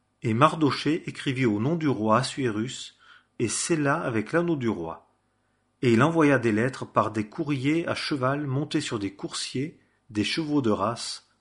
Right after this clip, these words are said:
produits des haras. Ces lettres portaient que le roi accordait aux Juifs, dans chaque ville, de s'assembler et de se mettre en défense pour leur vie,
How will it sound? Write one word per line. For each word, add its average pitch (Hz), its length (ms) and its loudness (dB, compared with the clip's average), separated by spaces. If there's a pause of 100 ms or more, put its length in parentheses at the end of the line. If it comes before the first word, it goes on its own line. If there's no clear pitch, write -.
produits 139 380 -2
des 95 140 0
haras. 101 460 0 (1200)
Ces - 240 -2
lettres 175 300 2
portaient 180 500 -2
que 151 140 -2
le 127 100 4
roi 104 340 0
accordait 151 360 -2
aux 113 160 4
Juifs, 110 500 -8 (300)
dans 107 180 -2
chaque 185 300 -4
ville, 135 420 -2 (480)
de 131 100 -2
s'assembler 151 840 0
et - 60 -6
de 127 100 0
se 131 160 -4
mettre 123 240 0
en 104 80 -2
défense 139 440 -4
pour 127 160 0
leur 104 200 0
vie, 123 260 -8